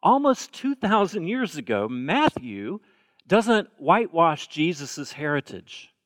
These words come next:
but he includes one of Israel's most infamous and sordid events, as if to say, what?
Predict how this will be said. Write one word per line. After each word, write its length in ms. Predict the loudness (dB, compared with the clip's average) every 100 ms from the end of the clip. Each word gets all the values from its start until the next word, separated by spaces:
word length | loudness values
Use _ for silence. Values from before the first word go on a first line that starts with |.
| _ _ _ _ _ _ _ _
but 120 | 2
he 120 | 4
includes 800 | 2 -4 -10 -6 -2 0 -2 -4
one 200 | -4 -2
of 100 | -2
Israel's 520 | -2 -4 -2 -6 -6
most 300 | -2 -4 -4 -10
infamous 720 | -10 -10 -10 -10 -10 -12 -20 _ _ _ _ -8
and 160 | -6
sordid 720 | -4 -8 -6 -4 0 2 0 -2 -8
events, 760 | -8 -4 -2 -4 -8 -20 -20 _ _ _ _ _ _ _ _ _ _ _
as 180 | -6 -6
if 120 | -8
to 100 | -10
say, 600 | -14 -10 -8 -6 -8 -10 _ _ _
what? 400 | -12 -12 -12 _